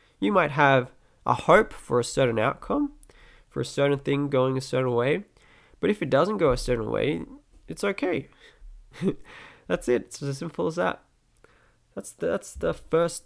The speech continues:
thing in emotional mastery. So we understand it's, emotional mastery is what we are. It is what we are. It is the truth of what we are.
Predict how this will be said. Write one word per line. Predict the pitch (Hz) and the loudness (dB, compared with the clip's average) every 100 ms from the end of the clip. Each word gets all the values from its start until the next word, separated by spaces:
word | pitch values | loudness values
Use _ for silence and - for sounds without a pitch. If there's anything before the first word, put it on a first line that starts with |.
| _ | _
thing | 160 156 | -4 -2
in | 151 | -2
emotional | 147 143 143 151 | -2 -2 -4 -4
mastery. | 139 123 123 - - 139 - _ _ _ _ _ - _ _ - _ | -4 -4 -8 -12 -12 -12 -18 _ _ _ _ _ -20 _ _ -20 _
So | - 67 | -10 -8
we | 117 | -4
understand | 120 156 151 - 143 139 139 139 135 - - - - _ _ _ _ - _ _ _ _ | -4 -4 -6 -4 -2 0 0 -2 -6 -12 -20 -20 -20 _ _ _ _ -20 _ _ _ _
it's, | - - - | -12 -12 -8
emotional | 156 160 - 165 | -2 0 0 2
mastery | 143 151 - - _ | 2 2 -2 -14 _
is | 170 139 | 0 2
what | 135 131 | 2 2
we | 127 117 | 2 2
are. | 104 90 - - _ _ _ - | 0 -2 -6 -16 _ _ _ -12
It | - | -6
is | 135 | -6
what | 123 110 | -4 -6
we | 107 | -6
are. | 90 110 - _ _ - - - - - | -8 -8 -14 _ _ -12 -12 -14 -20 -10
It | |
is | 127 - | -10 -8
the | 131 | -10
truth | - 165 165 | -4 -4 -2
of | 123 | -4
what | 113 | -2
we | - | -2
are. | 50 - 139 | -6 -6 -12